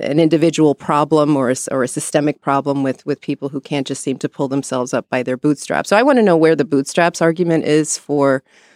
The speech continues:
this, uh, supposed constituency, and how come the narrative, the American narrative to pull ourselves up by our bootstraps, isn't necessarily being afforded to the white working class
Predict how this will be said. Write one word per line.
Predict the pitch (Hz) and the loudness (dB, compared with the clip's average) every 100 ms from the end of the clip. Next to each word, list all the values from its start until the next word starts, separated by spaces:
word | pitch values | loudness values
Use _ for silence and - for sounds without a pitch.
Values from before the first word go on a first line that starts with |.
| _ | _
this, | - 147 - - - | 0 0 0 -6 -2
uh, | 143 | -2
supposed | 135 139 160 135 143 | -2 -6 -4 -4 -4
constituency, | - 151 - 143 - 160 165 - 165 147 | -4 -4 -2 -2 0 -2 0 0 2 2
and | 135 | 0
how | 151 147 | -2 0
come | 175 147 | 0 0
the | 139 | -2
narrative, | 139 147 151 156 135 127 | 0 2 2 2 0 -2
the | 147 | -2
American | 139 151 156 147 147 | 0 2 0 0 -2
narrative | 139 135 139 | 0 0 -2
to | - - | -8 -4
pull | 165 143 | -2 0
ourselves | 143 135 139 | -2 -2 -4
up | 139 - | -4 -4
by | 135 | -4
our | 127 | -4
bootstraps, | - 139 - - 107 | -4 -8 -6 -8 -6
isn't | - 139 - | -8 -8 -8
necessarily | 139 - - 139 131 | -8 -8 -8 -8 -8
being | - 156 143 127 - _ _ | -4 -2 -2 -6 -14 _ _
afforded | - - 233 180 151 | -4 0 0 0 -2
to | - 156 139 | -2 -2 -2
the | 131 139 131 - | -2 -2 -4 -4
white | 143 143 - | -2 -2 -2
working | 139 - - 135 | -6 -6 -6 -10
class | - 131 131 127 | -4 -2 0 -4